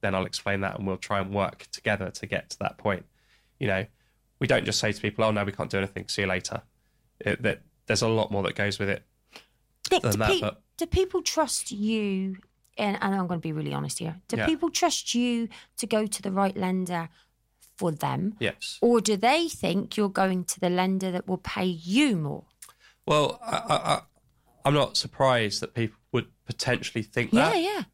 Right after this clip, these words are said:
Speaker 1: Okay, but to be honest with you, there's such little difference between what every lender pays us.
Speaker 2: Is there? Cool.
Speaker 1: Yeah. So everyone pays about the same, roughly the same. So
Speaker 2: You
Speaker 1: there's
Speaker 2: just wanna get people in a property.
Speaker 1: Well, I don't get paid at all unless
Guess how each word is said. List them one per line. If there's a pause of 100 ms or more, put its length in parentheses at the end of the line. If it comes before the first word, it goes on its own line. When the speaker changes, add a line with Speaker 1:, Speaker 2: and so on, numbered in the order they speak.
(420)
Speaker 1:
Okay,
but (360)
to
be
honest
with
you,
there's (240)
such
little
difference
between
what (180)
every
lender
pays
us.
Speaker 2:
Is
there? (180)
Cool.
Speaker 1:
Yeah. (420)
So
everyone
pays
about
the
same, (640)
roughly
the
same. (360)
So
Speaker 2:
You
Speaker 1:
there's
Speaker 2:
just
wanna
get
people
in
a
property.
Speaker 1:
Well,
I
don't
get
paid
at
all (760)
unless